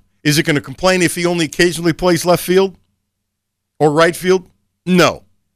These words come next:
Can you find a way to get him in a hundred and twenty games as a pinch hitter? Scott, come on in.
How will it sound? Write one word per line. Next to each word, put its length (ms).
Can 160
you 80
find 320
a 40
way 160
to 80
get 180
him 100
in 80
a 60
hundred 240
and 80
twenty 240
games 340
as 180
a 100
pinch 320
hitter? 280
Scott, 200
come 120
on 180
in. 200